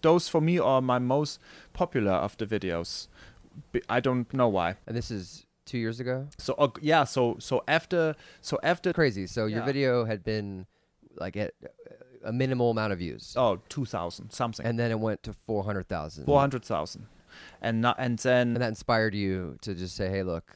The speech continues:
Speaker 1: Yeah.
Speaker 2: something's out there. I gotta
Speaker 1: Yeah.
Speaker 2: figure it out."
Speaker 1: Well, I realize very quick, I, I am, think most p-, anybody in the world, I think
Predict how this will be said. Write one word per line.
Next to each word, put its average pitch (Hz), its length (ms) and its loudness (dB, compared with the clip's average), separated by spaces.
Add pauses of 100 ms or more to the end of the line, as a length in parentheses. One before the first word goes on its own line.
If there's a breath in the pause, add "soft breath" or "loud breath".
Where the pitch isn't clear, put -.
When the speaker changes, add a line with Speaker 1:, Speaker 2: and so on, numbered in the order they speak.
(140)
Speaker 1:
Yeah. 120 100 -8
Speaker 2:
something's 98 300 -6
out 98 180 -2
there. 95 260 -2
I 92 60 -4
gotta 90 140 -4
Speaker 1:
Yeah. 95 60 -10
Speaker 2:
figure 92 240 0
it 87 60 -2
out." 73 220 -6 (180 soft breath)
Speaker 1:
Well, 185 140 6
I 175 60 8
realize 180 640 6 (160)
very 165 280 4
quick, 170 360 0
I, 175 320 2
I 160 200 2
am, 160 540 -4
think 170 180 -2
most 160 260 2 (140)
p-, 185 160 0
anybody 165 440 4
in 143 80 2
the 135 60 2
world, 131 480 4
I 139 140 4
think 160 240 -2